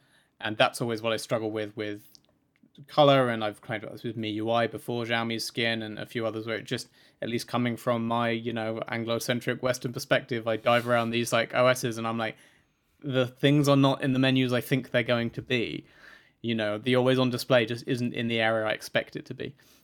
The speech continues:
Um, and to be fair, that does happen sometimes with OnePlus devices, and they had some weird little quirks every now and then. But for the most part, stuff is where I think it will be. Stuff runs smoothly.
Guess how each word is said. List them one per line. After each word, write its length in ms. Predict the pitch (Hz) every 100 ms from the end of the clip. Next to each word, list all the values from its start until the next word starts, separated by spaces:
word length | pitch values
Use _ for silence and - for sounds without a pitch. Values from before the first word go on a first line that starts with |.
| -
Um, 260 | 113 107 104
and 120 | 143
to 60 | 143
be 80 | 156
fair, 180 | 165
that 140 | 123 117
does 140 | 123
happen 300 | - 113 117
sometimes 440 | 107 107 104 107 113
with 80 | 113
OnePlus 340 | 110 - -
devices, 320 | - 151 147
and 120 | 120
they 80 | 110
had 220 | 107 113
some 220 | - 110 107
weird 320 | 117 123 113
little 200 | 110 104
quirks 400 | - 117 - -
every 180 | 113 107
now 180 | 104 104
and 100 | 107
then. 200 | 104 120 _ _
But 120 | -
for 40 | -
the 60 |
most 260 | 120 120 -
part, 240 | 120 107
stuff 280 | - 143 139
is 100 | 123
where 100 | 117
I 60 | 110
think 220 | 110 -
it 40 |
will 120 | -
be. 200 | 139 -
Stuff 320 | - - 123 120
runs 240 | 110 107
smoothly. 600 | - 117 113 117 113